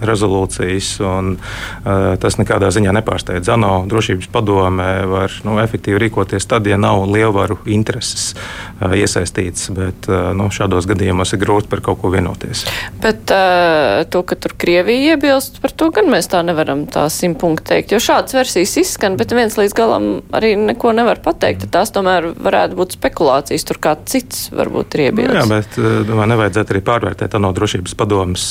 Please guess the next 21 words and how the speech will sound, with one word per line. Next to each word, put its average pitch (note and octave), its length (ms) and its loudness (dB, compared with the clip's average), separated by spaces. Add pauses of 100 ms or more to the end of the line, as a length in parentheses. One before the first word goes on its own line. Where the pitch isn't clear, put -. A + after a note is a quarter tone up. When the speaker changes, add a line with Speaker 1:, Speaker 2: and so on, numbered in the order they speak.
Speaker 1:
eh, G2+ 60 -2 (840)
nozīmi, F2+ 500 0
un F2+ 160 -2 (140)
arī F2+ 160 0
paša A2+ 320 0
ano. F#2+ 140 2 (580)
ano, G#2 220 2 (100)
protams, G2 360 0
ir F#2 120 0
labākais, G#2 540 0
kas - 160 -4
ir G#2 100 2
izgudrots, G2+ 720 -2
eh, G#2 60 -2 (500)
līdz G2+ 160 0
šim, F#2 300 -2 (100)
nu, G2+ 120 -2
tādā G2 320 -2
starptautiskās G#2 600 -2
politikas G#2 400 0
pārvaldībā, F#2+ 680 0